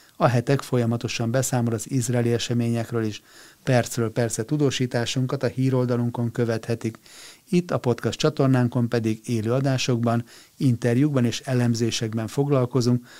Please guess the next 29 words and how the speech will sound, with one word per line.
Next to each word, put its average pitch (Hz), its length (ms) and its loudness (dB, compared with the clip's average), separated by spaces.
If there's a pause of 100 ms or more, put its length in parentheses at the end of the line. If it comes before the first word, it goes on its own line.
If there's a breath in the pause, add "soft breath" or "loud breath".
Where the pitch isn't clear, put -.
(200 loud breath)
az 165 180 4
utóbbi 120 480 0
ötven 120 360 -2
év 131 160 4
legsúlyosabb 113 800 -2
közel-keleti 110 680 -2
válságával. 107 880 -4 (720 loud breath)
A 151 60 2
Hetek 131 320 2
podcast - 480 -2
támogatói 120 580 2
köre 147 220 2
számára 123 500 2
pedig 117 260 -2
a 113 40 -4
többek 139 380 0
között 120 400 0 (360 loud breath)
John 127 220 2
Mearsheimer 113 600 0
amerikai 113 440 0
politológus, 123 800 0 (360 loud breath)
a 151 120 4
Realista 113 480 2
Elemzői 117 440 2
Iskola 127 320 0
világhírű 110 500 -2
képviselőjének 117 880 0
a 117 40 0
Nagy 113 240 0